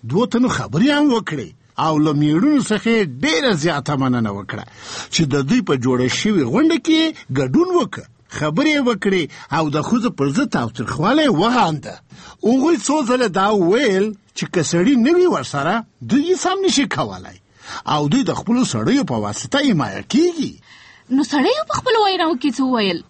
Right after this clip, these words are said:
Speaker 1: هغوی وویل چې نران باید د ښځو پر ضد تاوتریخوالی ونه کړي، ښځو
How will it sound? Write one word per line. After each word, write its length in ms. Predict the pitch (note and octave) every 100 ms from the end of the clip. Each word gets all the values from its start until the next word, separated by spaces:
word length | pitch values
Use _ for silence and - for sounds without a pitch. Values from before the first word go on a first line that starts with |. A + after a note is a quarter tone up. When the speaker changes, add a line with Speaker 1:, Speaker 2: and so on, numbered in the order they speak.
| -
Speaker 1:
هغوی 380 | E3+ F#3 B3
وویل 460 | B3+ B3+ B3 A#3+ A#3+
چې 160 | G3+ A3+ A#3+ G#3+
نران 400 | D#3 F3+ G3+ F3+
باید 320 | E3 F#3+ F#3+
د 120 | D3+
ښځو 300 | - E3 E3+ D#3
پر 120 | B2+ A2
ضد 200 | B2+ F3 -
تاوتریخوالی 680 | B2+ A#2 - G#2 A#2+ C#3+ D#3
ونه 340 | C3 E2+ G2 A#2+
کړي، 120 | C#3+ D#3 - - - -
ښځو 240 | B3 B3